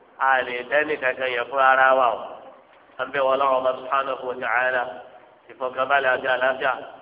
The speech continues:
Ọlọ́run dákun ṣe fún orílẹ̀-èdè Nàìjíríà. Àfógun, àfẹ́ wàhálà, ìrọ̀rùn, ìrọ̀ra. Òun yóò jí gbogbo àlámọ̀rí wá jáde.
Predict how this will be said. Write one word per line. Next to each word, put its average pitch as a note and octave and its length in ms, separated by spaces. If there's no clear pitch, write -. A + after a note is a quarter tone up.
Ọlọ́run B2 200
dákun B2+ 240
ṣe B2+ 140
fún B2+ 180
orílẹ̀-èdè B2 360
Nàìjíríà. A2+ 540
Àfógun, B2+ 600
àfẹ́ B2 360
wàhálà, B2 460
ìrọ̀rùn, B2 480
ìrọ̀ra. C3 380
Òun B2 200
yóò C3 100
jí C#3 140
gbogbo C#3 260
àlámọ̀rí C3 460
wá C3 120
jáde. C3 320